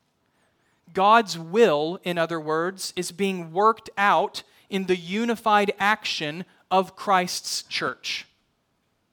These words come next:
God's will is being worked out in the unified action of his church.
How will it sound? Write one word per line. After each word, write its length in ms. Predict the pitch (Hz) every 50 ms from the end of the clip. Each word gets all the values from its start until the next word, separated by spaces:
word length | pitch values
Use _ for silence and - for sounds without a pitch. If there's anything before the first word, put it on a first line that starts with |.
| _ _ _
God's 260 | - 160 160 165 -
will 280 | 180 170 196 220 226 208
is 100 | 175 147
being 260 | 147 160 151 147 143
worked 300 | 143 147 143 139 - -
out 200 | 143 127 127 - _ _ _ _ _ _ _ _ _
in 140 | - 170 180
the 80 | 185 175
unified 500 | 160 180 202 214 196 - 214 202 202 185
action 380 | 156 151 156 - - 190 165
of 100 | 156 156
his 180 | - 196 185 -
church. 540 | - - 262 247 180 - - - - -